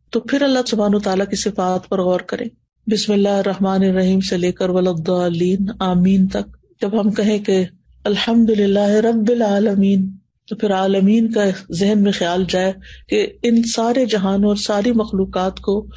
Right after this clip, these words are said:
पैदा करने वाला अल्लाह है, पालने वाला अल्लाह है, इनकी तदबीर करने वाला अल्लाह है। फिर अर्रहमान और रहीम पढ़ें तो अल्लाह ताला के फजल और रहमत को सोचें। मालिक यौमिद्दीन कहें तो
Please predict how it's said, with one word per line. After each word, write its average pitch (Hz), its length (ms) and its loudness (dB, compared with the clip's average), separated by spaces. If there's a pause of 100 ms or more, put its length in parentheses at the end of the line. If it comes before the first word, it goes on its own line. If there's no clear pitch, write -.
(240)
पैदा 220 280 2
करने 214 280 0
वाला 196 300 0
अल्लाह 185 280 0
है, 196 200 -4
पालने 226 420 0
वाला 196 360 -2
अल्लाह 190 300 -2
है, 202 200 -6 (380)
इनकी 202 320 -2
तदबीर 226 480 0
करने 208 300 0
वाला 185 320 0
अल्लाह 190 260 -4
है। 196 200 -6 (420)
फिर 233 160 0
अर्रहमान 220 720 0
और 233 120 2
रहीम 220 380 2
पढ़ें 214 360 -2 (340)
तो 220 80 -2
अल्लाह 214 180 2
ताला 214 280 0
के 226 160 -2
फजल 220 400 0
और 208 120 0
रहमत 220 380 0
को 226 120 -2
सोचें। 202 380 -4 (440)
मालिक 214 460 0
यौमिद्दीन 202 680 2
कहें 196 300 -4 (420)
तो 202 160 0